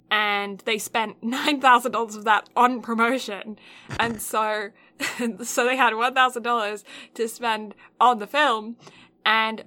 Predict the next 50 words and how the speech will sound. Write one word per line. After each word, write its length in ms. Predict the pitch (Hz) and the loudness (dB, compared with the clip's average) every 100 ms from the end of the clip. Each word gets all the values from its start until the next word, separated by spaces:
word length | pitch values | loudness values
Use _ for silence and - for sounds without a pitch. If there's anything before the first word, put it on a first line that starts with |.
| - | -2
but 100 | 262 | 2
they 120 | 254 | 0
took 260 | 254 269 | 0 -4
it 160 | - - | -6 -8
so 260 | - 254 240 | -2 0 0
seriously. 380 | 247 214 202 190 | -2 -6 -8 -12
Like, 120 | 190 | -12
they 80 | 202 | -8
had 160 | 208 | -8
an 100 | 202 | -10
indie 340 | - 254 240 240 | -8 -6 -4 -2
writer 380 | 226 220 226 226 | 0 0 -2 -6
and 220 | - 196 | -6 -8
an 60 | - | -8
indie 260 | 254 233 220 | -6 -6 -4
director, 380 | 220 196 - | -2 -2 -4
and 80 | 208 | -6
they're 100 | 208 | -4
like, 220 | 202 196 - | -4 -6 0
"This 200 | 247 240 | 0 0
is 80 | |
gonna 180 | - 220 | -8 -8
be 120 | 202 | -8
my 160 | 208 202 | -6 -4
big 180 | 202 190 | -4 -6
break," 260 | 202 190 | -6 -6
and 100 | 196 | -8
they 80 | 196 | -12
took 260 | 190 220 220 | -12 -10 -10
it 100 | - | -8
really 200 | 202 202 | -8 -8
seriously. 560 | 214 208 226 269 311 330 - - - - | -8 -8 -8 -8 -12 -14 -20 -20 -6 -2
And 200 | 240 240 | 0 0
those 260 | 254 262 | 0 0
became 320 | 254 240 226 202 | -8 -10 -10 -10
cult 240 | 202 - | -12 -6
classics, 440 | 214 202 - 190 196 | -4 -4 -6 -12 -14
and 100 | 190 | -14
people 240 | 196 202 | -14 -14
started 380 | - 196 196 190 | -10 -8 -8 -12
to 120 | 214 | -16
love 380 | 214 214 214 - | -4 0 0 0
those 260 | 180 185 | -10 -8
and 140 | 202 190 | -12 -8
found 260 | 202 196 196 | -6 -6 -8
that 180 | - | -16
great 280 | - 208 - | -8 -8 -8
humor 280 | - 220 220 | -12 -10 -8
in 120 | 240 | -8
them. 200 | 277 359 | -8 -8